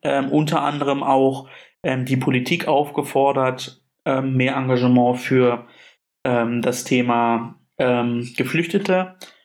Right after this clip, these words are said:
aufzubringen. Und dort hat er ja doch,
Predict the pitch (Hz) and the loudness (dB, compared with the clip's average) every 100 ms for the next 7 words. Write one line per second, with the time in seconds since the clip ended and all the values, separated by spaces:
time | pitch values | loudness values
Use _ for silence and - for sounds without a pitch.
0 | _ _ - 175 175 - 190 147 175 190 | _ _ -2 -2 -2 -2 -2 0 -2 -2
1 | 208 - 151 151 147 131 139 139 143 - | -2 0 0 0 0 2 0 -2 -6 -2
2 | 131 127 127 131 123 123 123 | 0 0 0 0 0 0 -4